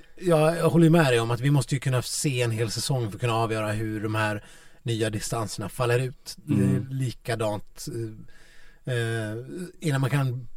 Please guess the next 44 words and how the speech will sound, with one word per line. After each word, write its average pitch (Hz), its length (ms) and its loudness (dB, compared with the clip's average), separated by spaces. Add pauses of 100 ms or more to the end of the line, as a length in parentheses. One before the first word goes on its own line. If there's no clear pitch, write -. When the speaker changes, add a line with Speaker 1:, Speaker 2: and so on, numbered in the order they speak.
(100)
Speaker 1:
prata 160 480 4
om 135 180 2
förändringars 110 920 -2
effekt, - 520 -6
Speaker 2:
Ja. 101 320 6
Speaker 1:
liksom, 107 160 -8
så 131 100 0
måste 135 200 2
vi 139 60 2
se 180 280 4
dem, 107 200 -6 (360)
eh, 117 200 4
svart 131 280 2
på 170 80 4
vitt. - 320 0
Speaker 2:
Men 120 160 8
det 123 100 6
känns 127 320 6
ju 123 100 6
på 127 200 4
förhand 131 440 8
i - 80 -2
alla 117 240 8
fall 98 300 4 (300)
kul 104 500 6
med, 95 560 4
eh, 95 80 2
förändring. 180 600 0 (320)
Speaker 1:
Verkligen. 196 360 8 (140)
Speaker 2:
Även 104 60 6
om 95 180 6
jag 95 100 6
är - 40 4
skeptisk - 500 2
till 180 120 4
de 175 120 2
här 175 80 2
korta 196 280 2
loppen. 165 380 -2 (400)
Men, 120 380 6
eh, 120 160 10
så 120 100 2
här, 107 260 4
vilka 113 1000 2